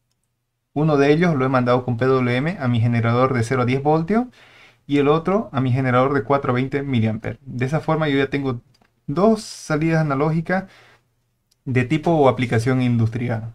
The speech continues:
¿ya? Entonces simplemente ustedes mandando P W M aquí, todo el ancho de pulso tendrían el control de cero a diez voltios y en el otro P W M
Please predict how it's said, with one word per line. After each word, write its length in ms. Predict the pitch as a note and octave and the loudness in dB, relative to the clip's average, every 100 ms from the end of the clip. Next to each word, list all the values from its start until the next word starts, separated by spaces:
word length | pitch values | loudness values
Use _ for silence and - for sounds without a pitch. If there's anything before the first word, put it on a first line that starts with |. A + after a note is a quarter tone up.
| _ _ _ _ - | _ _ _ _ -6
¿ya? 340 | A2+ E3 G3 _ _ _ _ _ - _ | -4 -4 -6 _ _ _ _ _ -20 _
Entonces 280 | _ C#3+ C3+ | _ -2 -2
simplemente 420 | E3+ D#3+ D3+ D#3+ | -2 0 0 0
ustedes 240 | D#3 D#3 D3+ | 0 0 0
mandando 320 | C#3+ D3 C#3 | 0 0 0
P 120 | C#3+ | 2
W 340 | C#3+ C#3 B2 B2+ | 2 2 0 -2
M 160 | C#3 | 0
aquí, 360 | A2+ A2+ E3 A3 _ _ _ _ _ _ _ | -2 -2 -8 -8 _ _ _ _ _ _ _
todo 160 | C#3 C#3 | 2 4
el 60 | C#3 | 4
ancho 220 | C#3 D3 | 2 0
de 100 | B2 | 0
pulso 360 | A#2 D3+ E3 | -2 -2 -2
tendrían 300 | C#3+ A#2 C3 | -2 0 0
el 80 | C3 | 0
control 320 | B2 A#2 C3+ | -2 0 0
de 100 | B2 | 0
cero 220 | A#2 D3+ C3+ | -2 2 2
a 20 | |
diez 160 | C3 | 2
voltios 440 | C3 D3 E3 G3 B3 _ _ _ - | 2 2 2 -2 -4 _ _ _ -8
y 220 | B2 B2 - | -2 -2 0
en 160 | B2 | 0
el 60 | B2+ | 0
otro 400 | C#3+ D3+ D3 C#3+ | 0 2 2 4
P 60 | |
W 280 | D3 C#3+ C#3 | 4 4 2
M 300 | D3 F3 G3+ | 0 -2 -4